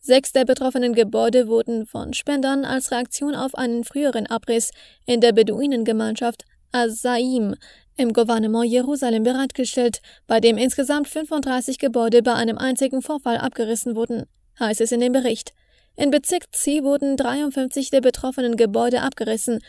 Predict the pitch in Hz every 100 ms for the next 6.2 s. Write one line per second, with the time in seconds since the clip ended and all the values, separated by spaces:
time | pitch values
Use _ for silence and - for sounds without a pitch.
0 | - _ 247 240 226 240 233 262 - 269
1 | - 262 - 277 277 247 226 233 - 294
2 | 285 240 240 247 - 254 - - - -
3 | - 208 220 226 226 269 269 277 277 -
4 | _ - 247 247 233 214 - 247 240 294
5 | 233 269 _ - 240 214 208 214 226 -
6 | - 220